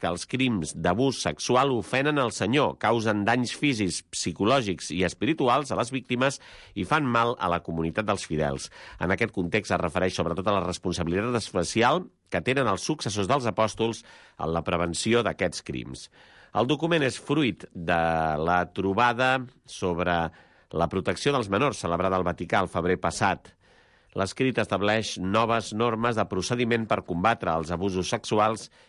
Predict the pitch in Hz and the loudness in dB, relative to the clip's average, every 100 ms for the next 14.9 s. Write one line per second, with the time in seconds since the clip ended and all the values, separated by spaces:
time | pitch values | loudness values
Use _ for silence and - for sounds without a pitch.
0 | - 90 104 92 98 107 117 107 - - | -14 -6 -4 -4 -2 0 2 0 -4 -2
1 | 151 143 127 110 107 131 113 95 - - | 0 2 2 2 0 0 2 2 0 -2
2 | 92 85 82 80 143 170 196 - - _ | 0 2 0 0 2 2 0 -8 -20 _
3 | _ _ - 80 80 78 73 - _ - | _ _ -2 0 2 2 -2 -6 _ -12
4 | - 90 123 123 139 120 110 113 104 110 | -6 -4 -2 0 0 0 -2 -2 -2 -2
5 | 104 107 73 64 - 60 _ - - _ | 0 -2 -4 -6 -8 -10 _ -20 -20 _
6 | _ - 131 160 151 147 139 131 131 135 | _ -2 2 2 2 0 2 2 2 0
7 | 127 113 110 110 110 104 90 92 90 85 | 0 0 2 2 2 0 2 2 2 2
8 | 156 123 107 95 95 - 107 104 113 113 | 2 2 0 -2 -2 0 0 2 2 2
9 | 95 87 92 107 92 92 117 131 104 110 | 2 2 2 2 2 2 2 2 2 2
10 | 104 117 104 92 82 92 98 135 110 92 | 2 0 0 -2 -2 0 2 2 2 -2
11 | 98 87 92 90 180 185 - _ _ 180 | -4 -4 -2 2 2 0 -16 _ _ 0
12 | 170 165 175 - 127 127 147 123 113 120 | 0 0 -2 0 -2 0 0 2 0 0
13 | 120 95 123 127 113 98 92 123 135 - | 0 0 0 -2 0 0 0 0 -2 -2
14 | 90 82 90 92 120 107 90 76 | 0 0 0 0 0 2 0 -2